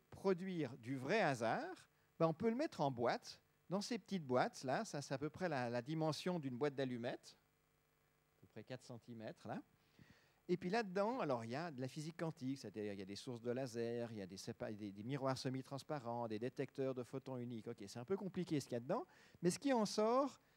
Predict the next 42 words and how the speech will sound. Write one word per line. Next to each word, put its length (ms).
c'est 160
des 140
millions 640
de 160
bits 280
aléatoires 640
par 180
seconde, 540
des 140
mégabits 520
par 260
seconde. 360
Donc 160
il 40
y 20
a 80
énormément 800
de 180
bits 160
par 260
seconde 400
aléatoires 480
qui 160
sortent, 400
et 100
ça 160
peut 140
servir, 680
ben, 100
par 200
exemple, 340
justement, 300
je 60
parlais 260
de 40
mots 120
de 60
passe 340
avant, 240
donc 180
en 80
cryptographie, 960